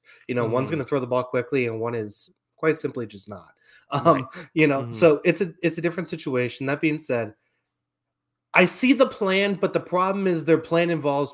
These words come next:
Speaker 1: paying not good players, good players money. And I
Speaker 2: Mm-hmm.
Speaker 1: never love doing that. So,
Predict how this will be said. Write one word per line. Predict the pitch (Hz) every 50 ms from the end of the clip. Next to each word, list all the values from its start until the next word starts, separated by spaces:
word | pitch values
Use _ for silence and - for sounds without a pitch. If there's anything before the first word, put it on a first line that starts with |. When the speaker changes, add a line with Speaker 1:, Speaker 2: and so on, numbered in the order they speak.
| - _
Speaker 1:
paying | - 156 147 147 147 143 139 139 135 131 123 - _ _ _ _ _ _ -
not | 139 143 143 147 147 147 -
good | 151 147 143 143
players, | - - 135 127 127 123 123 117 113
good | - 127 120 104
players | - - 120 113 110 107 101 104 107 - -
money. | 117 107 101 92 82 - _ _ _ _ _ _ _ _ _ _ _ _ _ _ _ -
And | 139 135 127 120 113 135 123 117 123
I | 135
Speaker 2:
Mm-hmm. | 139
Speaker 1:
never | 151 156 156 165
love | 151 143 135 123
doing | 127 120 104 95 92 90
that. | 82 - _ _ _ _ _ _ _ _
So, | - - 135 127 120 113 113 113 113 -